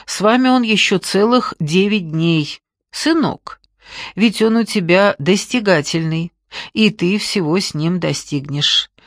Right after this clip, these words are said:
Говори с ним эти дни, он очень ждет, а потом уж его заберут выш за небесную".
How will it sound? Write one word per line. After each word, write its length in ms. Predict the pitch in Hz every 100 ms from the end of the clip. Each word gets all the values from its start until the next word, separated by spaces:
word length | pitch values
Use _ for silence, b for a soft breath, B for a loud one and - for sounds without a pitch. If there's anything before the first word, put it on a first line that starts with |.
| b b
Говори 360 | 214 208 151 170
с 140 | -
ним 160 | 180 170
эти 260 | 165 - 156
дни, 200 | 147 160
он 220 | 160 143
очень 320 | 160 214 208
ждет, 580 | 165 147 156 151 - - B B B B B
а 140 | 170
потом 340 | 190 190 208
уж 140 | 196 -
его 500 | 180 160 170 165 -
заберут 720 | 160 156 175 185 151 123 - - -
выш 580 | 151 151 139 - - -
за 200 | 139 143
небесную". 800 | 147 143 135 127 - 123 117 113